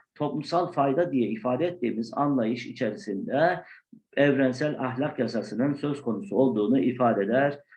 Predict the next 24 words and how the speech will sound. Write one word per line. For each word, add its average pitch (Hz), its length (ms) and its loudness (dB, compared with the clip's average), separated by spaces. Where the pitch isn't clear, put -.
Bentham 131 680 0
ve 117 160 2
Mill'in 113 440 -2
anlayış 101 440 -4
içerisinde. 98 500 -4
Sezgicilik 165 640 0
dediğimiz 190 460 6
zaman 139 380 4
yine 143 380 2
evrensel 151 480 2
ahlak 151 260 -6
yasasının 135 380 -2
varlığını 139 500 4
kabul 151 300 0
eden 143 180 2
anlayış 110 340 0
içerisinde, 104 580 -4
Bergson'un 151 460 2
anlayışı 110 440 0
içerisinde 160 600 -2
kendi 156 380 4
sezgine 165 500 0
uy 190 300 0
ki 117 320 -6